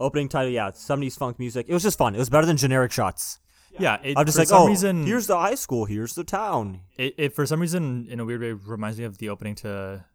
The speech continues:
Speaker 2: Reservoir Dogs.
Speaker 1: Oh,
Speaker 2: Uh,
Speaker 1: yeah,
Speaker 2: it,
Speaker 1: yeah.
Speaker 2: it, it's very, like, like, seventies music and just walking.
Speaker 1: And they're just dancing. I love dancing.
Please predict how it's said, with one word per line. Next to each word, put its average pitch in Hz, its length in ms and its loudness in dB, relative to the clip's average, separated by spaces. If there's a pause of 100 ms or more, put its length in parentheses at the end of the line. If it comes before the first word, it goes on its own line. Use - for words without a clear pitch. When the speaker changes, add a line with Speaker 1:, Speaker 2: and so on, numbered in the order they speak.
(340)
Speaker 2:
Reservoir 113 300 -6
Dogs. 143 400 -6
Speaker 1:
Oh, 131 240 4
Speaker 2:
Uh, 120 100 4
Speaker 1:
yeah, 98 120 -2
Speaker 2:
it, 135 180 -4
Speaker 1:
yeah. 147 80 -2
Speaker 2:
it, 131 180 -8
it's - 320 -4
very, 123 460 -2
like, 107 340 -4 (120)
like, 104 320 -10
seventies 107 500 -6
music 110 400 -6
and 98 60 -8
just 98 120 -12
walking. 104 560 -6
Speaker 1:
And 147 80 0
they're 196 80 -2
just 202 160 -4
dancing. 120 400 -4
I 160 120 2
love 135 220 4
dancing. 82 420 -10